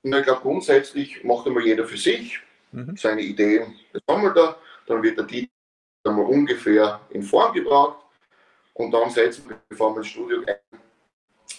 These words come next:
Speaker 1: und jeder bringt vielleicht was ein, wir arbeiten ein bisschen dran. Also ich glaub, bis jetzt, das gesamte Konzept war immer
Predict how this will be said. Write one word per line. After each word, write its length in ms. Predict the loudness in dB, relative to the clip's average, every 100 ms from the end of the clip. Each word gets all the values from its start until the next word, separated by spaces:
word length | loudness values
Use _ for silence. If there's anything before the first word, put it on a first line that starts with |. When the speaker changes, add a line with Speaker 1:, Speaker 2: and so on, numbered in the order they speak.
| -6
Speaker 1:
und 380 | -6 -6 -14 _ _ 2
jeder 320 | 4 4 2 _ _ _
bringt 240 | -4 -4 -2
vielleicht 320 | 0 0 -2 _ _
was 160 | -6 -2
ein, 320 | 0 0 2
wir 140 | 2 4
arbeiten 360 | 4 0 -2
ein 120 | -2
bisschen 240 | -2 -4 -4
dran. 280 | -4 -4 -8 _ _ _ -4
Also 200 | 0 0
ich 80 | 2
glaub, 200 | 0 0
bis 120 | 0
jetzt, 420 | 2 2 -4 -16
das 300 | -16 -16 -20 _ _ _ _ -4
gesamte 840 | -2 2 0 0 0 2 2 -2
Konzept 640 | -6 -8 -2 -2 -2 -2
war 160 | 0 0
immer 420 | 0 -2 -4 -6